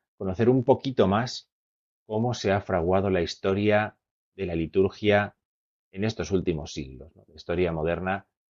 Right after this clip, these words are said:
eh, con el Concilio Vaticano segundo y Sacrosanctum Concilium como grandes protagonistas. Vamos a comenzar, como hacemos siempre, el programa. Vamos a comenzar primero, eh,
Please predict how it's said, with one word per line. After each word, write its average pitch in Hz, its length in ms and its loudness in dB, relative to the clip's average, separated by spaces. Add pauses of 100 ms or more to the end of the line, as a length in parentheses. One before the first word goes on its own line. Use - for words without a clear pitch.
(160)
eh, 60 480 -20
con 82 160 -8
el 76 240 -8
Concilio 107 580 2
Vaticano 95 480 0
segundo 98 400 0
y 98 80 2
Sacrosanctum 92 640 -8
Concilium 90 500 -6
como 82 300 -8
grandes 87 460 0
protagonistas. 76 1000 -6 (840)
Vamos 120 300 6
a 98 40 -6
comenzar, 98 440 2
como 92 180 0
hacemos 98 320 -4
siempre, 123 480 2
el 92 160 -8
programa. 107 420 2
Vamos 98 260 0
a 95 60 -6
comenzar 90 440 0
primero, 95 500 2 (380)
eh, 76 140 -20